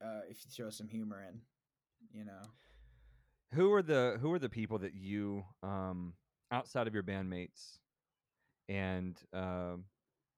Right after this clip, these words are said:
Speaker 2: like, who, who are the people, you know, 'cause obviously I, I, sometimes I get caught up when I'm talking to, to you or to J C or whatever, and I forget that, like, some of our audience may not be as familiar with some of these other people, but,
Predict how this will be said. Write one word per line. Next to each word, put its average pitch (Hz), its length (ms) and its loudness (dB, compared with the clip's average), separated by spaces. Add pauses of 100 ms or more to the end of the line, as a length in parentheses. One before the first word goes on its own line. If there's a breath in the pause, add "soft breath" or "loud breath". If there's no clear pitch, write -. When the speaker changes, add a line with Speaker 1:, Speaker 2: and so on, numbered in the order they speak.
(160)
Speaker 2:
like, 113 120 0
who, 165 220 4
who 151 160 2
are 151 60 2
the 120 100 0
people, 110 500 -2 (200)
you 110 100 -4
know, 101 140 -2
'cause 104 240 -4
obviously 104 360 0
I, 98 160 2
I, 101 100 -4 (160)
sometimes 147 480 0
I 127 120 2
get 120 200 -2
caught 123 280 2
up 113 180 2
when 104 120 2
I'm 107 160 0
talking 110 480 -2
to, 98 280 -2 (360 soft breath)
to 107 100 -8
you 104 360 0
or 101 80 2
to 92 80 -2
J 101 220 -2
C 101 220 -4
or 95 80 0
whatever, 92 340 0
and 92 100 -2
I 92 60 -2
forget 104 460 -2
that, 92 140 -4
like, 90 160 -4 (140)
some 196 200 -4
of 123 100 2
our 101 120 4
audience 98 440 -2
may 101 100 -2
not 92 160 -4
be 98 80 -4
as 95 120 -6
familiar 98 320 -2
with 90 100 -6
some 107 160 -6
of 98 40 -4
these 95 120 -6
other 87 140 -6
people, 120 240 -8
but, 92 180 -4